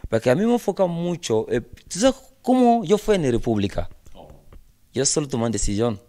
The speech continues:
Speaker 1: yo no conozco este país.
Speaker 2: No.
Speaker 1: No, yo cogí mi avión, llegué a Madrid, cogí mi vuelo, boom,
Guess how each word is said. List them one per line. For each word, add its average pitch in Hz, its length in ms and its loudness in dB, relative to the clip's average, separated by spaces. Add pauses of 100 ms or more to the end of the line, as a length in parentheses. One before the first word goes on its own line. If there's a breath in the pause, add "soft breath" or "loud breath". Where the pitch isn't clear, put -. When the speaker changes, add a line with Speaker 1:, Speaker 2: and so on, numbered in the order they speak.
(160)
Speaker 1:
yo 127 100 -2
no 151 100 0
conozco 131 260 -4
este 123 160 -8
país. 107 360 -4 (280)
Speaker 2:
No. - 460 -14 (220)
Speaker 1:
No, 131 540 -4 (160)
yo 117 100 -2
cogí 151 220 0
mi 131 140 2
avión, 196 480 0
llegué 117 240 2
a 135 60 4
Madrid, 135 360 0
cogí 131 220 -2
mi 120 100 -2
vuelo, 220 380 4 (800)
boom, 120 340 6